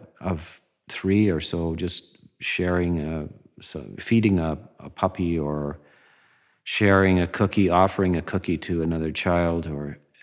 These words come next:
any of these things, you can start them off early in life to feel the positive feedback loop of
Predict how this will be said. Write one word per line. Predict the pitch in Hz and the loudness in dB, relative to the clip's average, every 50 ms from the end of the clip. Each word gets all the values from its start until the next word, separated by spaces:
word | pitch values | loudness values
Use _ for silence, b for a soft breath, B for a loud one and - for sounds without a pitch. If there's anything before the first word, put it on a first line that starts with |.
| _ - | _ -6
any | - 98 113 117 | 0 2 4 4
of | 110 95 | 4 2
these | 92 87 80 - | 2 0 -2 0
things, | - 95 90 90 87 - | 0 0 2 2 0 0
you | 85 85 | -4 -6
can | - - 90 90 87 - - - _ _ _ _ _ _ _ _ _ - | -2 0 0 0 0 -2 -8 -18 _ _ _ _ _ _ _ _ _ -14
start | - - - 113 117 - | -6 0 2 2 4 4
them | 113 101 92 | 2 0 2
off | 80 90 92 90 - - - | 2 2 2 0 0 -6 -4
early | 95 101 101 101 101 98 | -2 0 2 4 4 2
in | 87 82 85 | 2 2 2
life | 85 87 90 87 85 - - | 2 2 0 0 -2 -4 -10
to | - - 87 82 80 78 73 76 _ _ _ _ _ _ _ _ _ _ _ _ _ - | -6 -4 -2 0 -2 -2 -4 -8 _ _ _ _ _ _ _ _ _ _ _ _ _ -4
feel | - 127 131 139 120 107 | 2 6 8 8 8 8
the | 101 | 6
positive | - - - 107 104 104 98 110 92 98 90 85 82 80 | 4 4 4 4 4 4 4 2 2 2 2 2 0 -4
feedback | - - - - 117 120 113 113 101 85 82 - - | -8 -10 -2 2 2 4 4 4 0 0 0 -2 -4
loop | 80 78 76 71 - - - _ _ _ _ _ - - | -6 -4 -6 -6 -8 -16 -20 _ _ _ _ _ -8 -6
of | 82 80 78 78 73 - - | -4 -4 -4 -4 -6 -10 -14